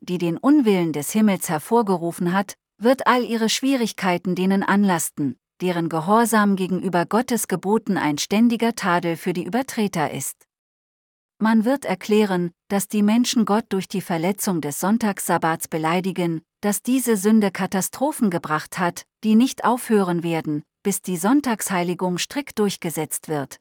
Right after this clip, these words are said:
und dass diejenigen, die die Forderungen des vierten Gebots vorbringen und damit die Ehrfurcht vor dem Sonntag zerstören,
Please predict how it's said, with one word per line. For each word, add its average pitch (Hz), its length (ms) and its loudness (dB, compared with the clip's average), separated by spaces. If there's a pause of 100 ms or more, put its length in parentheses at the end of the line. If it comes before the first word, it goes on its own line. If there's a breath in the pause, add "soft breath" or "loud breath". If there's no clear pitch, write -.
(160)
und 202 200 0
dass 175 200 -2
diejenigen, 214 880 2
die 208 180 -4
die 202 140 -2
Forderungen 220 720 2
des 175 200 -6
vierten 285 360 0
Gebots 196 440 -2
vorbringen 175 680 0
und 165 240 -4
damit 202 340 2
die 175 140 -4
Ehrfurcht 240 520 -2
vor - 200 0
dem 226 180 2
Sonntag 190 520 0
zerstören, 185 680 0